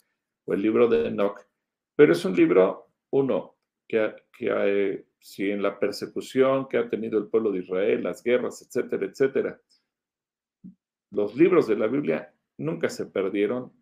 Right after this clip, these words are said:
los tenemos, y entre más manuscritos antiguos se descubren, más se dan cuenta la fidelidad de lo que tenemos hoy en día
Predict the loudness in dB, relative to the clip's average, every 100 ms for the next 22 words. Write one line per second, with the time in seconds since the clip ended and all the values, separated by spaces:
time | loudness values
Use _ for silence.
0 | _ _ _ _ -8 -8 -6 -6 -2 -2
1 | -2 -6 -8 -8 -4 -4 -2 -4 -6 -12
2 | -10 -8 -10 -10 -8 -6 -6 -8 -12 -4
3 | -2 -2 -4 -8 -8 -10 0 2 2 -2
4 | -6 _ _ _ _ -10 -2 0 0 -4
5 | -16 -20 -8 -2 0 0 -2 -4 -2 -2
6 | -2 -6 -6 -12 _ _ _ -6 -4 -4
7 | -6 -6 -4 2 2 2 -2 0 0 -2
8 | -8 _ _ -6 -4 -4 -8 -6 -6 -6
9 | -8 -2 -2 -2 -6 -4 -4 -4